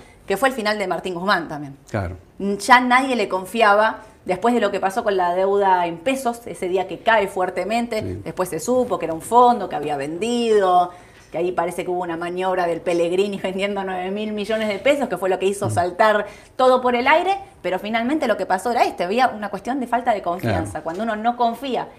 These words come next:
Speaker 1: en el ministro de Economía, que es el que lleva adelante toda la gestión, bueno, eh, los, los resultados están a la
Speaker 2: Mm.
Speaker 1: vista.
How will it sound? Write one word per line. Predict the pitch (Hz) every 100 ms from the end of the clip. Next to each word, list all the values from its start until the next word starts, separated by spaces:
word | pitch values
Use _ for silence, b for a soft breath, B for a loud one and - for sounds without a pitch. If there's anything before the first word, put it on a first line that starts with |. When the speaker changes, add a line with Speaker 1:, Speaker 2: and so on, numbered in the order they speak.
| B
Speaker 1:
en | 180
el | 185
ministro | 196 220 220 240 208
de | 202
Economía, | 196 196 214 247 240 247
que | 247 165
es | 165
el | 160
que | 156
lleva | - 202
adelante | 175 180 190 180 165
toda | 185 185
la | 175
gestión, | 185 185 247 269 - B B B -
bueno, | - 147 131 - - -
eh, | - 123 143
los, | 151 147
los | 151 151
resultados | 160 160 139 190 196
están | 170 165
a | 165
la | 156
Speaker 2:
Mm. |
Speaker 1:
vista. | 139 95 -